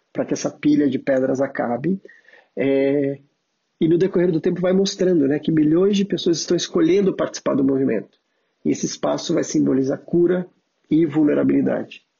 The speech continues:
O projeto é lindo, fiquei encantado, é... fã do projeto total. E o outro projeto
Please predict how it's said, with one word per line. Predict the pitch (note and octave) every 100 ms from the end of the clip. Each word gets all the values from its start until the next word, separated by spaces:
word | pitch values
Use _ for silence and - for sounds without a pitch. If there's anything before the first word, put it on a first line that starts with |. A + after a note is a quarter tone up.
| _ _
O |
projeto | - D3+ F3+
é | A3+
lindo, | F#3 C#3 B2+ - - _ _
fiquei | - D3
encantado, | C#3+ E3 C#3+ C3 C3 D3+ - - - - _ -
é... | B2+ B2+ C3 C3+ C#3 - F2 F2 F#2 - C3+ - _ _ -
fã | - D#3 C#3+ C#3+
do | B2
projeto | - C3 - -
total. | - - - - - _ _ _ _
E | D#3+
o | E3+
outro | A#3 -
projeto | G#3 D#3 C#3+ C3 - -